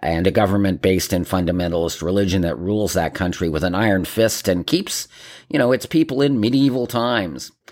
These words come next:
A young woman was beaten to death by so-called morality police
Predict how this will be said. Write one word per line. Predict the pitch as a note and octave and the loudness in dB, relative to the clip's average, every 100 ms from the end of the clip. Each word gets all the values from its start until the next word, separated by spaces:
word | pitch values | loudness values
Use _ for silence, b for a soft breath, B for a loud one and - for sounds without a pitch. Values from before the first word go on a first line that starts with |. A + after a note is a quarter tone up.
| B B B B | B B B B
A | - | -2
young | C#3+ F3+ A3 B3+ A#3+ G3+ | 0 2 2 0 -2 0
woman | F3 E3 E3 D#3+ B2+ | 2 4 4 2 2
was | B2+ G#2 | 0 0
beaten | G2 - - D3+ G3+ - G#3 G#3 | -10 -4 2 2 0 -2 -2 -2
to | - G3+ F3+ | -2 0 -2
death | G2+ - A2 F#2 F2+ - | -4 -2 0 0 -4 -6
by | - F#2 A2+ G#2 G#2 | -12 -2 0 0 0
so-called | - - C3+ B2+ - A#2 G#2+ G2 F#2+ | -2 0 2 2 2 2 2 0 -4
morality | F#2+ F2+ F2 D#2+ E2 A2+ G#2+ E2 D2 C#2+ | -6 -6 -4 0 2 2 2 0 -4 -6
police | - C#2+ C2+ E2+ - - | -8 -6 -4 -4 -6 -10